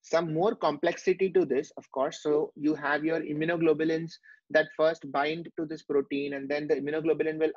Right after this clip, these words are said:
ask the T effector cell, "Should I attack?" Because, uh, there is always a, uh, sort of a cross-check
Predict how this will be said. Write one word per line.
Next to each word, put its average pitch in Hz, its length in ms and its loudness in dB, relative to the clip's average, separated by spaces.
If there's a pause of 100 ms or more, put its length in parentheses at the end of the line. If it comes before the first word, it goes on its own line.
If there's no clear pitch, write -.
ask 151 380 -2
the 165 160 0
T 165 160 2
effector 147 400 -2
cell, 143 260 0 (300)
"Should 175 280 2
I 180 100 6 (140)
attack?" 127 280 -6 (140)
Because, 143 440 -10 (120)
uh, 131 120 -2
there 139 140 -2
is 147 80 -2
always 151 400 -4
a, 160 240 0 (580)
uh, 127 320 -4
sort 139 200 -4
of 143 100 -6
a 151 140 -10
cross-check 165 640 2